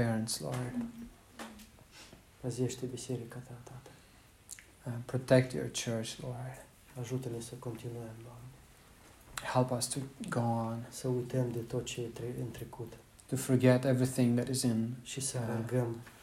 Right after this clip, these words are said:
Speaker 1: that
Speaker 2: spre
Speaker 1: passed
Speaker 2: Tine
Speaker 1: away and run towards you,
Speaker 2: prin
Speaker 1: Lord.
Speaker 2: credință.
Speaker 1: By faith.
Speaker 2: Slavă ție, Iisus.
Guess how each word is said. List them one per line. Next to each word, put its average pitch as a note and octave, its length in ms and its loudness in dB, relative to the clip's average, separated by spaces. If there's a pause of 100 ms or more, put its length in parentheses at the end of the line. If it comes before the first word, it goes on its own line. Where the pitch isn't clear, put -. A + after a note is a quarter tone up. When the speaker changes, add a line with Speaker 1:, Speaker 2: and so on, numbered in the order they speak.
(140)
Speaker 1:
that A#2 120 4
Speaker 2:
spre B2 80 2
Speaker 1:
passed A#2 360 8
Speaker 2:
Tine A#2 100 2
Speaker 1:
away G#2+ 360 0
and A2+ 280 2
run A#2+ 280 6
towards A#2 440 2
you, A#2 120 -2
Speaker 2:
prin A#2+ 120 0
Speaker 1:
Lord. A#2+ 120 -4
Speaker 2:
credință. A2 420 -8 (1500)
Speaker 1:
By A#2 220 2
faith. A2 380 -2
Speaker 2:
Slavă A#2+ 400 -6
ție, - 200 -12
Iisus. - 420 -12